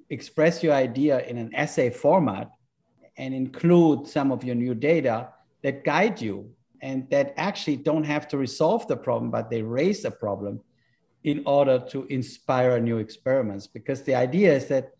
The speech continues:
an article should drive science and it shouldn't just report the past, you know? And I think that's,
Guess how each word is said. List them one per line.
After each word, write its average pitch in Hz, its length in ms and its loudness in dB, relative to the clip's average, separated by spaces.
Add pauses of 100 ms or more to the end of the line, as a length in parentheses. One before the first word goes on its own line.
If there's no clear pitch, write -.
(240)
an 143 160 0
article 156 420 2
should - 280 -8
drive 160 420 2
science 98 600 -10
and 123 160 -8
it 120 120 -12
shouldn't 147 400 -4 (440)
just 160 320 -2
report 123 400 0
the 117 80 -4
past, 107 640 -10 (260)
you 117 100 -8
know? 113 300 -6
And 120 180 -8
I 131 100 -6
think 139 220 -6
that's, - 460 -4